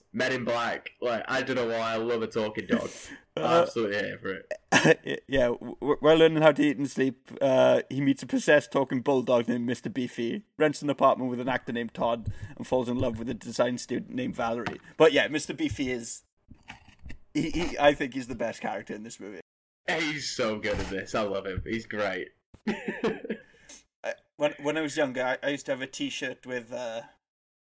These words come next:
Speaker 2: the dog from Men in Black on it, and he just
Speaker 1: Oh, that
Speaker 2: It, I,
Speaker 1: Frank the Pug.
Speaker 2: Yeah,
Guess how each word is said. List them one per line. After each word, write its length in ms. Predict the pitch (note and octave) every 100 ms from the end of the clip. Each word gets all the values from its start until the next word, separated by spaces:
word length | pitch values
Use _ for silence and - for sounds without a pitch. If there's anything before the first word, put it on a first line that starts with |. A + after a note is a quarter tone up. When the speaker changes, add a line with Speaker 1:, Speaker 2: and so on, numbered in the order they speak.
| _ _
Speaker 2:
the 140 | C#3 C3+
dog 340 | - A2+ A2+
from 140 | - A2+
Men 120 | A2
in 80 | A2+
Black 280 | A2+ G#2+
on 160 | A2+ G#2+
it, 160 | G#2 - _ _ _ _ _
and 80 | B2+
he 80 | B2
just 160 | B2 A2+
Speaker 1:
Oh, 240 | G#2 G2
that 240 | G2 - - _ _ _ _ _ _ _ _ -
Speaker 2:
It, 180 | F#3 -
I, 120 | - - -
Speaker 1:
Frank 240 | C#3 A#2+
the 60 | -
Pug. 300 | A2 G#2 G2 - -
Speaker 2:
Yeah, 240 | D3 B2+